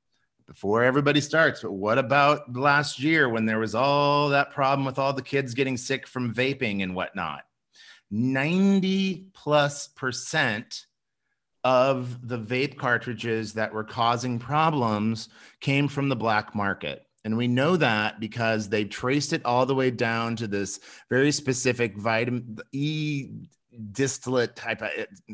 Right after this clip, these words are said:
I'm, excuse me, I'm not a chemist, that was causing, uh, these kids and adults also to get sick. Guess what? That is a banned, that is a banned additive in legal, in legal cannabis,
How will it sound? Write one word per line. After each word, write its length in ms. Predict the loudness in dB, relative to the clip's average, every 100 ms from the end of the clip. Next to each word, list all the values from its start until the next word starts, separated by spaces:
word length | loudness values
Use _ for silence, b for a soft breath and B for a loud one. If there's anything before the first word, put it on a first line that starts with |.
| -6
I'm, 140 | -4
excuse 720 | -6 -8 -10 -8 -4 0 2 2
me, 120 | -2
I'm 100 | -2
not 160 | -2
a 40 | -4
chemist, 560 | -2 0 0 -2 -6 -14 B -16 B
that 340 | 0 2 2
was 200 | 0 -2
causing, 840 | -2 2 4 2 2 0 0 0 -2
uh, 280 | -2 0 0
these 340 | 0 0 -2 -4
kids 460 | -2 -2 -2 -6
and 260 | -4 -4 -4
adults 500 | -4 2 4 4 0
also 300 | -2 -4 -4
to 80 | -6
get 160 | -6 -6
sick. 380 | -4 -4 -6 -20 B B
Guess 240 | -2 -2 2
what? 280 | 0 0 b b
That 280 | 0 4 4
is 120 | 2
a 100 | -2 -6 -16 _ 2
banned, 840 | 4 4 4 4 4 4 2 -2 -10 _ -4
that 120 | -2
is 140 | -2
a 40 | -4
banned 760 | -4 0 0 2 2 0 -2 2
additive 640 | 2 2 2 0 0 -6 -4
in 220 | -2 0
legal, 720 | 0 2 4 6 4 0 -8 _ -6
in 200 | -4 0
legal 340 | 2 2 0
cannabis, 640 | -2 -4 -4 -6 -14 -18